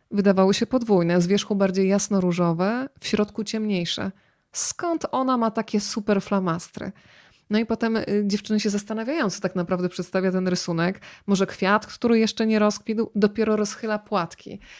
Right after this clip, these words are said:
I powiem ci, że to jest tak piękny opis waginy, że po prostu nagle dostrzegasz piękno, które masz w sobie na co dzień i warto o tym mówić głośno i wyraźnie.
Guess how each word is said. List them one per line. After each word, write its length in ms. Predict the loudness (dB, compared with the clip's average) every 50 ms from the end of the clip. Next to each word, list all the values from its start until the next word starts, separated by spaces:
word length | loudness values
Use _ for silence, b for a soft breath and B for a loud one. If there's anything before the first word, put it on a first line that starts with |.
| b b b
I 60 | -2
powiem 160 | -2 -2 -2
ci, 100 | -2 -4
że 80 | -4 -4
to 80 | -4
jest 200 | -4 -6 -4 -4
tak 220 | -4 -4 -4 -4 -4
piękny 320 | -4 -4 -4 -4 -6 -6
opis 240 | -6 -4 -6 -6 -4
waginy, 760 | -2 -2 -2 -2 -4 -4 -4 -4 -4 -4 -4 -4 -4 -6 -6
że 80 | -6
po 100 | -6 -6
prostu 320 | -4 -4 -6 -6 -6 -4 -4
nagle 260 | -4 -2 -2 -2 -4
dostrzegasz 460 | -4 -6 -8 -8 -10 -8 -8 -10 -10
piękno, 420 | -10 -8 -6 -6 -4 -6 -6 -8
które 220 | -8 -6 -6 -4 -4
masz 200 | -4 -6 -6 -6
w 40 | -6
sobie 220 | -4 -4 -2 -2
na 120 | -2 -4
co 220 | -4 -4 -4 -4 -4
dzień 200 | -4 -6 -6 -4
i 100 | -2 2
warto 280 | 2 2 2 0 -2
o 20 | -6
tym 140 | -6 -6 -8
mówić 240 | -8 -8 -8 -6
głośno 320 | -6 -6 -8 -8 -8 -8 -8
i 60 | -8
wyraźnie. 440 | -6 -6 -6 -6 -8 -8 -8 -8